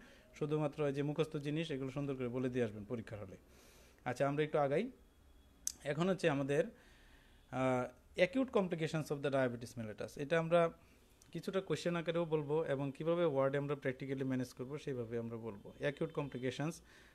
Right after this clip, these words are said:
খুবই মিস করেন ডায়াগনোসিস, আমার খুব কষ্ট হয় দেখে যে আহ, মিস হচ্ছে ডায়াগনোসিস। ডায়াবেটিক কিটোএসিডোসিস অনেক দেরি হয়ে গেছে ডায়াগনোসিস করতে, পরে পেশেন্ট মারা গিয়েছে, এরকম প্রচুর পেশেন্ট আমি দেখেছি। হ্যাঁ, এটাকে শ্বাসকষ্ট দেখে অ্যাকিউট এলভিএফ মনে করা হয়, কার্ডিওলজি ওয়ার্ডে পাঠায়, পাঠায় দেওয়া হয়েছে। হ্যাঁ,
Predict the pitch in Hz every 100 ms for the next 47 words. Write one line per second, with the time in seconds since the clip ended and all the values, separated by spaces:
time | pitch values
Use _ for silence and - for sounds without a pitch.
0 | - - 185 214 202 139 165 165 - 165
1 | 139 127 135 131 123 120 139 143 139 180
2 | 151 - 139 123 113 117 107 107 123 120
3 | 113 - - - - - 127 127 151 -
4 | 139 123 117 110 107 - 101 - - 131
5 | 139 139 143 160 147 151 - 147 147 156
6 | - 180 220 185 156 160 143 135 131 123
7 | 120 127 123 120 110 - 120 110 127 139
8 | 131 127 123 127 127 120 110 120 123 131
9 | 131 139 143 131 123 120 120 113 107 104
10 | - - - - - - 156 143 120 151
11 | 151 151 151 151 - - - 165 - 165
12 | - 160 156 170 147 139 147 160 156 170
13 | 165 170 165 165 165 156 147 139 135 151
14 | 160 156 147 151 147 135 143 139 135 135
15 | 131 131 131 123 120 117 135 151